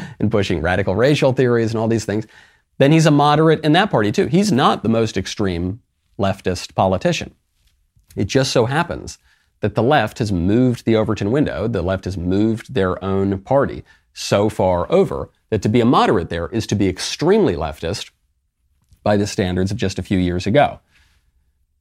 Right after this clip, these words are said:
So the establishment liberals like Joe Scarborough, they realize, "Gosh, this isn't working. What are we going to, wh-, how did this happen?" It happened because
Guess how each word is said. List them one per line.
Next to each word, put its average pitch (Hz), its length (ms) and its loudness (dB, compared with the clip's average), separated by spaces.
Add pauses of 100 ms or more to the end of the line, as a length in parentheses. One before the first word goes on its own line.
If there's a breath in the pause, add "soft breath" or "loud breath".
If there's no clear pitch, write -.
(840)
So - 160 2
the 135 100 6
establishment 196 560 2
liberals 107 340 0
like 87 160 -2
Joe 110 160 2
Scarborough, 85 460 -2
they 90 80 -2
realize, 104 300 0
"Gosh, 139 400 -2
this 160 220 -2
isn't 123 280 0
working. 123 340 -2
What 104 140 0
are 135 60 2
we 127 100 2
going 110 200 0
to, - 60 -6
wh-, - 160 -12 (180 soft breath)
how 175 180 2
did 160 120 2
this 120 160 0
happen?" 156 440 -4 (840)
It 101 140 0
happened 143 480 0
because 80 540 -4